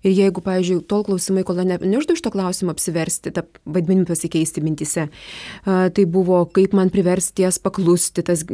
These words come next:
tas gimdyves, kodėl jos net ir rėkiant negirdi, kodėl jos tampa tarsi kurčios <laughs> ten ir, ir panašūs dalykai. Bet, bet kaip pasakiau, o kok-,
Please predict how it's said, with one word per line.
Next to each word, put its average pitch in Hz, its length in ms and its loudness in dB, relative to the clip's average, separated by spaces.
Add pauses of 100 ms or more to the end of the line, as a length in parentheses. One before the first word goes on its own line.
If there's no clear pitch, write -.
(100)
tas 165 160 0
gimdyves, 156 840 2 (100)
kodėl 180 380 2
jos 180 180 2
net 185 240 2
ir 185 80 4
rėkiant 185 400 4
negirdi, 170 1080 2
kodėl 180 260 0
jos 185 160 -4
tampa 185 240 -2
tarsi - 320 -4
kurčios - 580 -2
<laughs> - 40 -20
ten 233 260 4
ir, 202 80 -16 (320)
ir - 160 -6
panašūs 196 320 2
dalykai. 240 320 2
Bet, 202 140 -6 (180)
bet 226 140 -2
kaip 247 100 0
pasakiau, 247 320 0
o - 80 -4
kok-, 240 160 -2